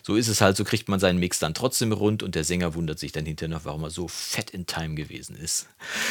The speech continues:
Kommen wir zur Frage der Woche, die kommt heute von, äh, Matthias Fertsch. Matthias hat mir geschrieben über meinen Blog direkt unter den Artikel. Vielen Dank, dass du auch da mal reingeschaut hast. Verpasst es nicht, weil da habe ich immer noch mal ein bisschen mehr Zeit, ein bisschen auf die einzelnen Punkte einzugehen. Das heißt, ich werde da auch noch mal ein bisschen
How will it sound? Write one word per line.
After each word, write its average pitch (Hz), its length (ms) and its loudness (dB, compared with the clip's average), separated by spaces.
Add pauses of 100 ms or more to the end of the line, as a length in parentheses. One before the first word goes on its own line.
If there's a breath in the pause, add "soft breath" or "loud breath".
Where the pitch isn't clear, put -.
(180 loud breath)
Kommen 208 160 10
wir 220 60 6
zur 190 100 10
Frage 185 260 8
der 170 120 10
Woche, 175 140 8
die 151 80 6
kommt 147 160 6
heute 160 220 8
von, 139 400 8
äh, 123 80 8
Matthias 117 500 8
Fertsch. - 380 4
Matthias 139 380 4
hat 135 100 4
mir 135 100 -2
geschrieben 120 580 4
über 104 280 4
meinen 87 300 4
Blog 123 260 6
direkt 131 280 4
unter 151 180 2
den 196 160 4
Artikel. 185 440 2
Vielen 117 220 4
Dank, 120 160 6
dass 120 140 2
du 120 80 2
auch 120 120 -2
da 135 180 8
mal 160 120 6
reingeschaut 143 460 2
hast. - 100 -4
Verpasst - 380 -2
es 139 120 -2
nicht, 147 180 -2
weil 120 80 4
da 110 100 6
habe 131 100 -2
ich 127 80 -6
immer 131 120 -4
noch 110 80 0
mal 120 80 0
ein 117 80 -2
bisschen 113 240 0
mehr 104 180 2
Zeit, 110 360 4
ein 107 60 -2
bisschen 107 260 0
auf - 120 -4
die - 140 -4
einzelnen 98 380 -2
Punkte 107 300 -2
einzugehen. 101 500 0
Das 95 120 -2
heißt, 95 160 -2
ich 92 140 -8
werde 98 140 2
da 101 100 2
auch 98 60 -2
noch 101 80 0
mal 98 60 0
ein 98 60 0
bisschen 98 260 0